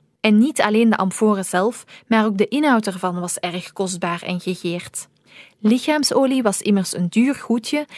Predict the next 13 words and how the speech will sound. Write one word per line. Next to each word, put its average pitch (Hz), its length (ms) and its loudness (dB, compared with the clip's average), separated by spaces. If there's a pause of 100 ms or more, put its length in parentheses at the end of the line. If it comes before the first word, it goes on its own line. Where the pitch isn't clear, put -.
(160)
en - 220 0
onmisbaar 269 640 2
voor 190 160 -2
de 180 100 -2
lichaamsbescherming 220 1040 2
van 190 140 0
de 170 80 -2
atleten 190 520 0
die 175 140 -4
naakt 180 500 -2
aan 214 140 -2
sport - 400 -10
deden. 160 340 -8